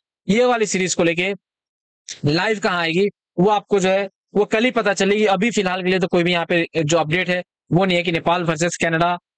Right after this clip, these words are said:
और नेपाल versus ओमान का जो टी ट्वेंटी आई series है वो live कहाँ आएगी। जैसे ही मेरे को पता चलेगा live के बारे में मैं आपको बता दूंगा। लेकिन सबसे important है ये series जीत के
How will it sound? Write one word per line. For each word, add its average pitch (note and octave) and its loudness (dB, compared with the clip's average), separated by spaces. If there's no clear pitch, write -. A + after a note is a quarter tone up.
और D#3+ 0
नेपाल E3+ 0
versus E3+ -2
ओमान E3 0
का F3 -2
जो E3+ -2
टी F#3 -2
ट्वेंटी F3+ 0
आई E3+ 0
series D#3 -2
है E3 0
वो F#3 2
live C#3+ -4
कहाँ C3 -2
आएगी। A#2+ -2
जैसे D#3 -2
ही G#3 2
मेरे G3+ -2
को F#3+ -2
पता F#3 0
चलेगा F#3 0
live E3+ 0
के G3 -2
बारे F3 0
में F3+ -2
मैं F3 4
आपको E3 -2
बता C3+ -2
दूंगा। B2 0
लेकिन E3+ 0
सबसे G3+ 0
important F#3 0
है F#3 0
ये F3 -2
series F3 -2
जीत F3+ -2
के G#3 0